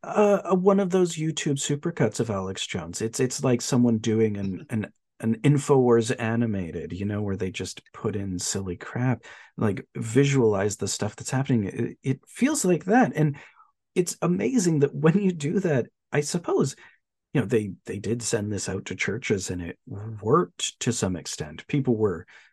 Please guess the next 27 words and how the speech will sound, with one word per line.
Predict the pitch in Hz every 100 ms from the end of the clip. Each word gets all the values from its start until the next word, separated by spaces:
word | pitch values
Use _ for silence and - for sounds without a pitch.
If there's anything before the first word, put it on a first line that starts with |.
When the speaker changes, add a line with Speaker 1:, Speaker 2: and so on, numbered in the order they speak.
| _ -
Speaker 1:
traumatized | - - 127 131 127 95 -
by | 92 87
it | 87
for | - -
years | 87 123 120
'cause | 151 117
it | 110
got | - 113
Speaker 2:
<laughs> |
Speaker 1:
shown | - 113 123
in, | 143
like, | 113 92
Sunday | - 104 120 165
schools. | 196 - - 349 311
Speaker 2:
<laughs> | -
Oh | 220 208 175
my | 269 113
God. | - 113 135 104 92
<laughs> | - 170 - 151 - 151 - - - 156 _ - - 202 180 - 180 170 175 -
Oh, | 147 139 170 170 156
little | 156 156
Timmy, | 131 170 160 117
this | 101 175 -
could | 151 151
be | 131
you | 110 117 196
with | 127 92